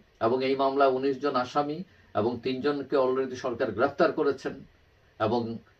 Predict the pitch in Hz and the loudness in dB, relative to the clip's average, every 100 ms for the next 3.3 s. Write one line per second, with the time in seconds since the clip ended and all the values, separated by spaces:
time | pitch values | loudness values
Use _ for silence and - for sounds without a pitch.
0 | - 113 117 127 120 127 117 113 107 113 | -2 2 2 4 2 2 0 -2 -2 -2
1 | 104 151 160 190 - _ _ _ - - | 2 4 4 0 -12 _ _ _ -20 -8
2 | 139 139 135 135 180 180 147 139 143 139 | -2 -2 0 2 2 0 -2 0 0 -2
3 | - 135 131 | 2 2 2